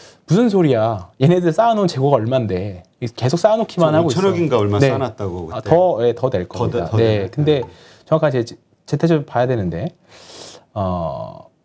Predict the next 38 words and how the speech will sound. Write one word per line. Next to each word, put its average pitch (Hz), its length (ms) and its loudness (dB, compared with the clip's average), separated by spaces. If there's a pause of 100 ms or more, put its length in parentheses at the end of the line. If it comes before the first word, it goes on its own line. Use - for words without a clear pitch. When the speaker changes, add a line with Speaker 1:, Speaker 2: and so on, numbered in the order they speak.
(140)
Speaker 1:
어쨌든 175 280 2
더 170 300 4
된다라고는 156 460 0
알고 110 140 0
있는데, 110 220 -2
어쨌든 226 600 2
뭐 175 140 0 (140)
어떻게 190 300 2
해석하는 269 300 0
차이인데, 180 600 2 (480)
이럴 302 180 4
때 330 80 2
제일 226 240 4
확실한 269 400 0
건 190 380 2
Speaker 2:
음. 92 180 -18 (240)
Speaker 1:
그냥 196 140 -4
주가에 285 280 2
물어보는 202 440 0
게 233 80 0
답인 147 260 0
것 180 80 2
같아요. 107 280 -2
Speaker 2:
주가. 101 320 -6
Speaker 1:
예, 107 260 0
근데 240 180 0
오늘 208 220 2
양봉 170 280 2
냈잖아요. 117 680 -2 (500)
예. 80 160 -12 (540)
그러니까 185 200 4
아직은 175 280 0
시장에서는 185 480 -2
긍정적으로 175 400 2
봐도 123 180 -10
된다라고 127 480 -2
보는 135 260 -4
거죠. 101 380 -8